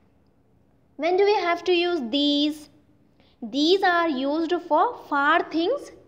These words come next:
near us, and it should be more than one. Okay, these are cups, these are cars, and those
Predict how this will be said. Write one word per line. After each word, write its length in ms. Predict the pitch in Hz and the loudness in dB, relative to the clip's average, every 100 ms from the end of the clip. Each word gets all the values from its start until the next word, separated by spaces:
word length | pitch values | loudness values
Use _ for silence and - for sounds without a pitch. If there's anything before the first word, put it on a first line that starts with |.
| _ | _
near 400 | 240 254 254 247 | -6 -2 0 -2
us, 380 | 233 220 233 - _ _ _ _ _ _ _ _ _ | -4 -8 -8 -16 _ _ _ _ _ _ _ _ _
and 320 | 247 277 294 - | -6 -6 -6 -8
it 180 | 254 254 | -10 -8
should 180 | 269 233 | -8 -4
be 120 | 359 | -4
more 240 | 285 220 | -4 -4
than 280 | 220 311 294 | -4 -4 -6
one. 180 | 208 180 - - _ _ _ _ _ _ _ _ _ _ _ _ _ _ _ | -8 -10 -16 -20 _ _ _ _ _ _ _ _ _ _ _ _ _ _ _
Okay, 560 | 240 262 320 508 320 214 | -14 -4 -2 -2 -6 -8
these 460 | 208 254 262 269 254 - | -6 -4 -2 -2 -4 -8
are 260 | 226 226 | -6 -6
cups, 380 | 233 311 381 370 214 | -6 -2 -2 -2 -10
these 260 | 226 233 226 - | -8 -8 -12 -14
are 300 | 220 233 339 - | -12 -10 -12 -16
cars, 580 | - 233 208 - - - _ _ _ _ _ _ | -10 -8 -8 -10 -20 -20 _ _ _ _ _ _
and 300 | 233 240 208 | -8 -8 2
those 640 | 302 381 302 349 - - | 4 6 4 2 -2 -8